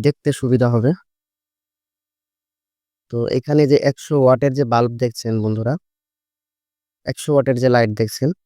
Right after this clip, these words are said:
এই একশো ওয়াটের লাইটটা একটু জ্বালিয়ে দেখাবো। বন্ধুরা এই ডিজাইনটি আমার ডিজাইন না, আমি আবারও বলছি। এটা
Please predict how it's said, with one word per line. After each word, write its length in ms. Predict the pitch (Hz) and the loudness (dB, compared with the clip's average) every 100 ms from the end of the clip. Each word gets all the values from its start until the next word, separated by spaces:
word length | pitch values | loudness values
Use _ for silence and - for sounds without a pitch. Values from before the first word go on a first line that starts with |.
| _ _ _ _ _ _ _ - | _ _ _ _ _ _ _ -8
এই 140 | 110 107 - | -6 -6 -4
একশো 260 | - - 135 | -6 -4 -2
ওয়াটের 220 | 131 131 | 0 4
লাইটটা 360 | 127 123 - 123 | 4 2 0 -6
একটু 220 | - - | -6 -8
জ্বালিয়ে 320 | 110 117 117 | -2 0 2
দেখাবো। 340 | 113 110 113 123 175 _ _ _ _ _ _ _ _ _ _ _ _ _ _ _ _ _ 349 359 _ _ _ _ _ _ _ _ _ _ _ _ _ _ _ _ _ _ - | 0 -4 -6 -6 -8 _ _ _ _ _ _ _ _ _ _ _ _ _ _ _ _ _ -8 -8 _ _ _ _ _ _ _ _ _ _ _ _ _ _ _ _ _ _ -12
বন্ধুরা 480 | 123 117 131 143 147 147 | -8 -2 0 2 4 4
এই 140 | 135 | 4
ডিজাইনটি 480 | 135 143 143 143 147 | 2 4 4 2 0
আমার 260 | 127 123 120 | 0 0 -2
ডিজাইন 400 | 127 120 123 127 | -2 0 0 0
না, 140 | 135 151 | -2 -4
আমি 160 | 123 123 | -4 -2
আবারও 300 | 120 120 123 | 0 0 0
বলছি। 360 | 117 117 - 147 170 _ _ _ _ _ _ _ _ _ | -2 -4 -6 -12 -14 _ _ _ _ _ _ _ _ _
এটা 180 | 120 123 | -6 -2